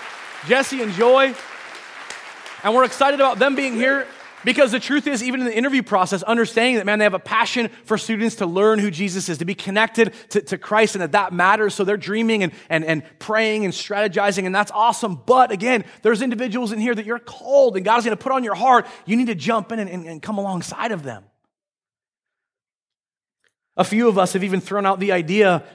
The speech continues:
over the last few months of, you know, on Sundays we're, we're, we're s-, stretched for space. But what if, what if we did, like, a weekday service? What if we did, like, a Thursday night gathering?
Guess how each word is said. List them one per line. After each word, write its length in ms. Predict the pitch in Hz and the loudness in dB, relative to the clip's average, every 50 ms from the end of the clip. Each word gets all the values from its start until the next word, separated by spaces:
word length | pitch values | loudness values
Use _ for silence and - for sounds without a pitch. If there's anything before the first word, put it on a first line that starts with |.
| - | -2
over 140 | 175 190 196 | 0 2 2
the 60 | 190 | 4
last 300 | 180 180 180 190 175 - | 4 4 2 2 0 -4
few 140 | - 196 175 | -6 -6 -4
months 260 | 170 170 185 180 - | 0 0 0 0 0
of, 140 | 175 156 147 | -2 -4 -2
you 80 | 170 190 | 0 2
know, 160 | 190 185 175 | 4 4 4
on 200 | - 170 185 180 | 4 2 0 2
Sundays 460 | - - 208 208 208 196 190 165 135 | 2 0 0 0 2 2 2 0 0
we're, 140 | 160 175 165 | -2 -6 -4
we're, 200 | 160 165 165 151 | -4 -4 -4 -4
we're 160 | 165 160 156 | -4 -4 -4
s-, 200 | 151 - - - - | -4 -6 -12 -14 -14
stretched 520 | - - - - 190 185 180 - - - | -12 -12 -2 0 0 0 0 -2 -10 -10
for 100 | - 156 | -8 -8
space. 560 | - - - 190 190 185 170 160 - - - - - - _ _ _ _ - | -8 -6 -2 0 2 4 4 2 0 -4 -8 -12 -18 -20 _ _ _ _ -4
But 100 | 185 160 | -4 0
what 140 | 175 214 247 | 0 2 2
if, 180 | 277 220 - - | 2 0 -2 -6
what 140 | 190 240 | -4 -4
if 100 | 269 240 | -4 -2
we 80 | - 233 | -4 0
did, 140 | 202 220 202 | 0 2 2
like, 160 | 214 214 - | 2 0 0
a 40 | 180 | 0
weekday 420 | 160 165 208 196 - - 147 135 | 0 0 0 -2 -2 -4 -4 -4
service? 300 | - - 135 117 120 - | -4 -6 -8 -8 -8 -2
What 120 | - 208 233 | 2 2 2
if 100 | 220 - | 2 2
we 60 | 247 | 2
did, 80 | 233 | 2
like, 100 | 226 226 | 2 2
a 60 | 202 - | 0 -4
Thursday 420 | - - 214 233 214 165 214 202 | -2 2 2 2 4 4 2 2
night 220 | 180 180 208 202 | 2 0 -2 0
gathering? 440 | 165 175 165 165 143 156 151 143 123 | 0 2 2 2 2 2 0 -2 -2